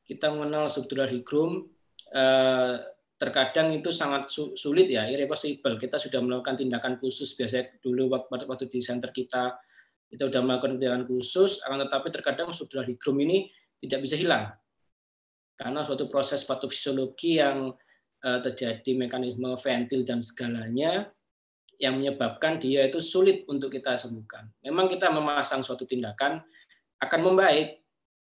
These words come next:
tapi saat kita lepas terkadang muncul lagi. Ini butuh proses yang lama. Eh, ada proses tambahan lain bisa terjadinya subdural higrum. Biasanya paling sering itu karena kasus infeksi.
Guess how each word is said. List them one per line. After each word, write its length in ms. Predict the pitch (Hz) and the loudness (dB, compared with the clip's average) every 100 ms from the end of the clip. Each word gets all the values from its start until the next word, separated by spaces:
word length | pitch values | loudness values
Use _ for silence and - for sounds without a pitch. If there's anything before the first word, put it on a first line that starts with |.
| _ - | _ -10
tapi 160 | 127 156 | -6 -2
saat 240 | 156 147 | 0 0
kita 160 | 147 165 | 0 0
lepas 320 | 190 196 190 | 2 2 2
terkadang 320 | 170 208 202 | 2 2 2
muncul 160 | 185 165 | 2 2
lagi. 400 | 131 - 117 104 - _ _ _ _ _ - | 0 -2 -8 -10 -18 _ _ _ _ _ -6
Ini 160 | 151 190 | 2 2
butuh 160 | 151 139 | 2 0
proses 320 | 139 - 139 | -2 -4 -4
yang 160 | 139 120 | -4 -4
lama. 320 | 113 107 107 _ _ _ _ - | -6 -8 -10 _ _ _ _ -4
Eh, 440 | 135 131 127 123 117 - _ _ | 0 2 2 0 -4 -14 _ _
ada 380 | 185 185 - 202 202 | -2 -2 2 4 4
proses 480 | 202 175 - 139 - | 2 0 0 -2 0
tambahan 400 | 165 160 131 131 | 0 2 2 2
lain 480 | 139 131 135 156 139 | 2 2 0 -4 -4
bisa 160 | 127 | -6
terjadinya 480 | 123 117 127 117 120 | -8 -10 -12 -8 -8
subdural 320 | 120 - 117 | -10 -10 -10
higrum. 400 | 113 - 127 117 110 - | -10 -6 -6 -6 -8 -12
Biasanya 320 | 120 143 139 | -10 -6 -4
paling 160 | 143 131 - | -6 -8 -10
sering 160 | 143 | -10
itu 80 | 160 | -6
karena 160 | 143 143 | -4 -6
kasus 320 | - - 143 | -6 -10 -10
infeksi. 480 | 131 139 - 135 | -8 -8 -8 -8